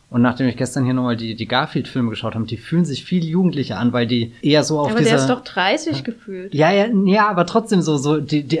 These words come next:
Speaker 1: ich hab mich zwischendrin gefühlt wie, wie in so einem Film wie, keine Ahnung, How to Be Single oder gut, das ist jetzt auch nicht die
Speaker 2: Um
Speaker 1: ganz
Speaker 2: Gottes
Speaker 1: jugendliche
Speaker 2: Willen.
Speaker 1: Zielgruppe, aber vielleicht auch wie so eine Young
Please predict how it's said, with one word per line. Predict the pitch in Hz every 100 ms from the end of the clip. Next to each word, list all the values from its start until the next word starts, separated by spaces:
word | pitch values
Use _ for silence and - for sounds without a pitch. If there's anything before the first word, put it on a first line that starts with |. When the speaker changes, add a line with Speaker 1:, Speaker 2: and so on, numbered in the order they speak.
| -
Speaker 1:
ich | 147 139
hab | 147
mich | 170 -
zwischendrin | 185 185 175 175
gefühlt | 151 190 190
wie, | 185 185 170
wie | 160 156
in | 147
so | 151
einem | 151
Film | - 170 170
wie, | 156 151
keine | 147 135
Ahnung, | 123 143 139
How | 135
to | 147
Be | 135
Single | 117 165 175 165
oder | 123 120 104
gut, | 120 110
das | 117
ist | 117
jetzt | 120
auch | 101 123
nicht | 127 -
die | 131 117
Speaker 2:
Um |
Speaker 1:
ganz | 123 131
Speaker 2:
Gottes |
Speaker 1:
jugendliche | 175 175 165
Speaker 2:
Willen. | 175 202
Speaker 1:
Zielgruppe, | 180 - 175 175 - - - _ -
aber | 135 147
vielleicht | - 151 160 165
auch | 151
wie | 160
so | 147
eine | 151
Young | 139 135 139 131